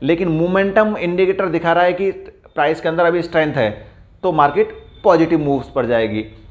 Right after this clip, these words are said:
अगली चीज़ मैं थोड़ा कंक्लूड कर देता हूँ इसको। कंक्लूजन ये है कि मूविंग एवरेज हो या फिर मूविंग एवरेज कन्वर्जेंस डाइवर्जेंस हो, दोनों के दोनों ट्रेंडिंग मार्केट के ऊपर प्लॉट किए जाते हैं। कभी भी हम इन्हें चोपी मार्केट्स में या साइडवेज मार्केट में प्लॉट करके नहीं देखेंगे,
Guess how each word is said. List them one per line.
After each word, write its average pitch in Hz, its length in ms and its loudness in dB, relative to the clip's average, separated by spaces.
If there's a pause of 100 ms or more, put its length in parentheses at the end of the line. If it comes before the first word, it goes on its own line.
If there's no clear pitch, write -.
(280)
अगली 202 260 2
चीज़ 180 280 -2
मैं - 280 2
थोड़ा 180 120 2
कंक्लूड 175 500 0
कर 175 100 4
देता 156 240 2
हूँ 143 100 0
इसको। 131 280 -2 (440)
कंक्लूजन 208 500 0
ये 190 200 0
है 175 220 0
कि 208 320 -6
मूविंग 156 400 -2
एवरेज 175 360 0
हो 190 320 -2 (220)
या 170 100 4
फिर 180 140 -2
मूविंग 170 360 0
एवरेज 170 280 2
कन्वर्जेंस 170 520 -2
डाइवर्जेंस 135 560 0
हो, 117 260 -2 (260)
दोनों 160 380 4
के 208 140 0
दोनों 170 300 2
ट्रेंडिंग 180 560 0
मार्केट 160 400 2
के 160 60 -2
ऊपर 160 260 2 (480)
प्लॉट 165 360 4
किए 160 140 2
जाते 131 280 2
हैं। 110 420 -8
कभी 151 260 -2
भी 214 140 -2
हम 190 240 -2
इन्हें 165 360 -4
चोपी 175 300 -2
मार्केट्स 160 420 0
में 170 120 -4
या 175 80 0
साइडवेज 151 420 -2
मार्केट 143 300 -4
में 156 180 -6
प्लॉट 139 220 0
करके 170 220 -4
नहीं 127 420 0
देखेंगे, 107 500 -2